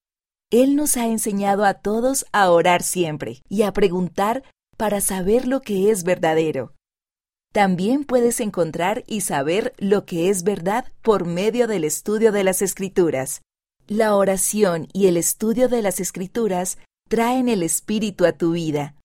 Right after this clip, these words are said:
El Espíritu puede hablar a tu mente y a tu corazón, llenar tu alma de gozo e iluminar tu mente. De esa manera puedes escucharlo,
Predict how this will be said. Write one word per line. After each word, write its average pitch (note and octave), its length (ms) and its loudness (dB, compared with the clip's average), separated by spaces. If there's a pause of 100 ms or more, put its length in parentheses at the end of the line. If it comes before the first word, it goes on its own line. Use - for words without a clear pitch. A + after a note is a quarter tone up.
(580)
El G#3 200 -2
Espíritu A3+ 720 -6
puede A#3 340 0
hablar G3 400 2
a G3+ 60 0
tu G3+ 180 -4
mente A3 580 -2
y G3 160 0
a G3+ 140 -2
tu G3 160 -2
corazón, D#3+ 680 -2 (520)
llenar G3+ 400 -2
tu G3+ 260 2
alma F#3 300 2
de F3+ 140 0
gozo D3 500 -2 (320)
e G#3 120 4
iluminar F3+ 760 -2
tu G#3+ 180 -2
mente. D3 540 -4 (600)
De G#3 220 4
esa C#4+ 220 -4
manera A3+ 580 -4 (240)
puedes A3 420 -2
escucharlo, F#3+ 840 -4